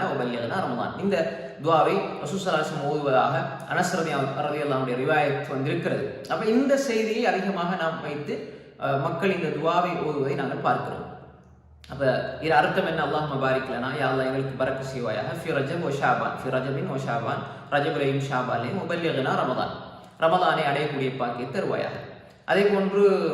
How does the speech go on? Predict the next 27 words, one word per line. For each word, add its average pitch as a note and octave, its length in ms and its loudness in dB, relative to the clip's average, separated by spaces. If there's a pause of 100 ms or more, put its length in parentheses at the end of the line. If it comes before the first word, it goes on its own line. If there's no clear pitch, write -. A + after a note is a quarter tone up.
"வ - 60 4
பாரிக் F3+ 300 6
லனா D#3+ 160 0
ஃபீ D#3+ 220 -4
ரமதான்" D3 440 0
என்ற C#3 300 -2
வேறு E3+ 240 0
அறிவிப்புகளும் D3 580 0
வந்திருக்கிறது. - 760 0 (920)
அப்ப C#3 200 -4 (440)
ரமதானிலும் D#3 520 0
எங்களுக்கு C#3 200 -2
பரக்கத் - 380 -2
செய்வாயாக A#2+ 440 -2
என்று. D#3 300 -4
அப்ப - 220 -2
இந்த A#3 280 2
துவா G3+ 420 6
பரவலாக F3 640 2
ரஜ D3+ 240 -2
மாதம் C#3 280 0
வந்துவிட்டால் B2+ 500 -4 (460)
எல்லா D#3+ 220 0
மக்களுமே C#3+ 420 -2 (120)
ஓதுவதை C3+ 300 0
நாங்கள் C#3 220 -2
பார்க்கிறோம். - 480 -4